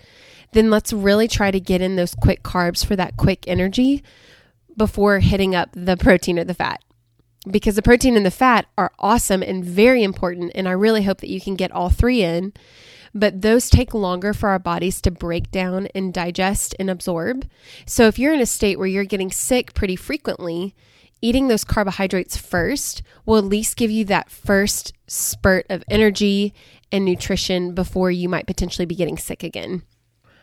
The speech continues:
Another thing that's helpful is salty and sour foods. I know it sounds kind of funny, the idea of salty foods to combat nausea, but salt helps to keep our blood pressure elevated or at a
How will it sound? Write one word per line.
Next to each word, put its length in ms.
Another 320
thing 140
that's 180
helpful 480
is 340
salty 560
and 160
sour 320
foods. 560
I 60
know 100
it 120
sounds 240
kind 140
of 80
funny, 300
the 260
idea 340
of 80
salty 460
foods 520
to 100
combat 340
nausea, 500
but 180
salt 640
helps 360
to 80
keep 260
our 120
blood 380
pressure 460
elevated 680
or 400
at 140
a 160